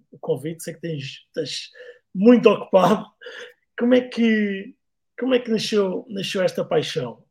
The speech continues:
Eh, eu sei que esta paixão já vem de longe, nós já nos, já nos vimos conhecendo há algum, há algum tempo. Eh, mas foi sempre isto que quiseste fazer ou quando, quando eras miúdo tinhas outras, outras ideias?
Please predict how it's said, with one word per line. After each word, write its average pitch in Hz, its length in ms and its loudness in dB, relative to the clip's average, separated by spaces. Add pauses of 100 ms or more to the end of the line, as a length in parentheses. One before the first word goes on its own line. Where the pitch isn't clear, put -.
Eh, 160 640 0
eu 160 60 -6
sei 196 140 -8
que - 80 -12
esta - 180 -10
paixão 170 320 -6
já 160 120 -4
vem 151 220 -2
de 156 60 -10
longe, 220 360 -2
nós 160 140 -6
já 147 100 -8
nos, 143 320 -14 (500)
já 196 180 2
nos 175 100 -4
vimos 185 220 -4
conhecendo 185 480 -4
há 170 40 2
algum, 165 640 0 (340)
há 175 60 -6
algum 165 340 -2
tempo. 214 400 0 (640)
Eh, 180 840 2 (880)
mas - 100 -12
foi 262 160 2
sempre 247 340 0
isto 240 160 -6
que 240 100 -6
quiseste 208 300 0
fazer 190 380 2
ou 226 180 2
quando, 180 560 -8
quando 175 180 -10
eras 175 220 -6
miúdo 185 260 -8
tinhas 170 300 -10
outras, - 640 -6 (640)
outras 170 340 -4
ideias? 147 680 0